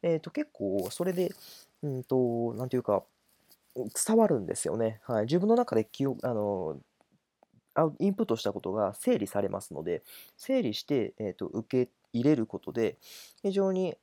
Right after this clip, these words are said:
うんと、自分の中でね、すっきりとして整理できて、うんと、記憶に定着できるんですよね。記憶定着させることができ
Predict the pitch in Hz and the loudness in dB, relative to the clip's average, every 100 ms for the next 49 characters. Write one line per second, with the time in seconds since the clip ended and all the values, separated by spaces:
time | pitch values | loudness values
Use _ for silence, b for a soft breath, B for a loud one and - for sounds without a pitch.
0 | - 135 131 127 123 120 110 107 131 135 | -6 -4 -2 0 0 0 0 -4 -4 -4
1 | 151 170 175 175 107 98 - 123 - 120 | -2 -2 -2 -2 -4 -6 -8 -8 -6 -8
2 | 92 - - - 95 - 160 107 - - | -8 -10 -8 -6 -6 -2 -2 -2 -4 -6
3 | 143 - 190 190 B B - 113 - - | -6 -2 0 0 B B -8 -6 -6 -4
4 | 131 117 117 131 127 120 123 117 - 113 | -2 -2 -4 -4 -2 -4 -4 -4 -4 -4
5 | 82 - - 101 113 127 - - 123 143 | -6 -10 -10 -10 -10 -12 -10 -8 -6 -6
6 | - 147 - 220 - 85 | -6 -4 -2 0 -2 -4